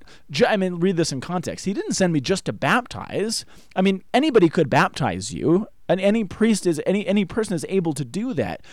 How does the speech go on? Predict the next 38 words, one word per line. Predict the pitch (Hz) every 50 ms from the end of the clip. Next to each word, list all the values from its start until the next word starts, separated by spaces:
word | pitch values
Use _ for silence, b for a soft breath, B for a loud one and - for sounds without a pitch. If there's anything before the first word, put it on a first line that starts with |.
| B B B B
He | B - 220 240 254 254 220 - -
sent | - - 202 175 -
me | 175 175 175
to | 165
preach | - - - 160 139 -
the | - 135
gospel | 135 135 139 - - 160
so | 139 - 151
I | 143
could | 135 151 143 -
point | - - 202 220 - 139
you | 160 180 196 190
to | - - - 196 185 170
the | 160 175
one | 151 156 190 208 208 196
you're | 190 185 170
being | 143 196 196 185 160
baptized | 127 156 156 170 - - 190 175 170 160 127 123
into, | 139 220 269 285 269 233 - - - 131 82 62 65 58 - B B B B B B B B
not | - 156 180 196 214
just | - - 180 156 - -
the | 147
fact | - - 135 131 131 -
that | 139 - 135
you're | 135 135 127 110 - 123
rallying | 131 127 131 135 127 127
around | 127 123 120
this, | 117 117 - -
"Oh, | 170 165 127 117
I'm | 117 123 160 160
so | - - 143 123
great | 110 123 123 110 95
because | - - 123 110
I | 120 120 120
got | 95 - - -
baptized | 95 87 80 - - 98 62 57 - -
by | - 73 76 80 - b b b b b b b b b b
so-and-so." | - - 165 165 147 107 90 - - - - - -